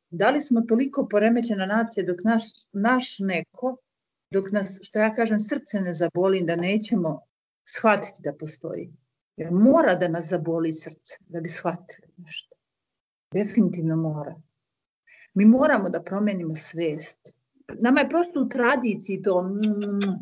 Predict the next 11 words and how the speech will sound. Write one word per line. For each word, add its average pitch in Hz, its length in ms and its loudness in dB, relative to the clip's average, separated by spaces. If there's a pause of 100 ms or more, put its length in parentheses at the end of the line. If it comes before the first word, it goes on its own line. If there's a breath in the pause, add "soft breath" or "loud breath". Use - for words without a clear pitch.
(520 soft breath)
e, 180 100 -10
mi 247 140 8
moramo 247 380 4
da 180 120 -2
promenimo 190 440 -6
svest. - 460 -12 (680)
Da 180 120 0
bi 180 320 -2
preživali 196 720 4
sve 160 280 -8
ovo, 147 360 -10